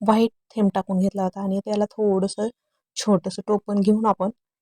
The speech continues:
अं, दाबून घेतलं, ज्या-, जेणेकरून तो चंद्राचा आकार आपल्याला याच्यामध्ये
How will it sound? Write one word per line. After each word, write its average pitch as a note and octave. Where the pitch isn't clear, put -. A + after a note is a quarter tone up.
अं, F3+
दाबून G3
घेतलं, F#3
ज्या-, F#3+
जेणेकरून G#3
तो G#3+
चंद्राचा F#3+
आकार F3+
आपल्याला F3
याच्यामध्ये F3